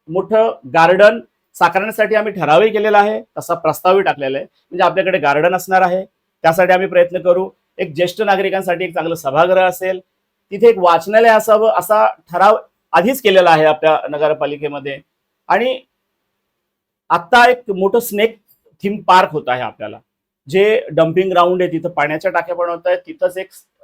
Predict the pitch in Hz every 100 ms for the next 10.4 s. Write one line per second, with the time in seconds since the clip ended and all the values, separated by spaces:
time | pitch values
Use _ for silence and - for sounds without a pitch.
0 | - - - 131 127 180 196 196 185 180
1 | 151 151 151 123 - _ _ 180 220 -
2 | 214 254 233 226 220 226 214 156 185 208
3 | 202 220 180 156 202 214 185 175 190 196
4 | 214 220 _ _ _ 139 143 143 143 147
5 | 180 180 208 - 214 233 214 180 - 156
6 | 156 190 160 160 196 208 202 202 202 202
7 | 208 220 202 185 175 208 202 202 190 180
8 | 180 175 175 165 180 143 - 151 - _
9 | _ - 185 226 - 254 233 233 220 226
10 | 226 226 233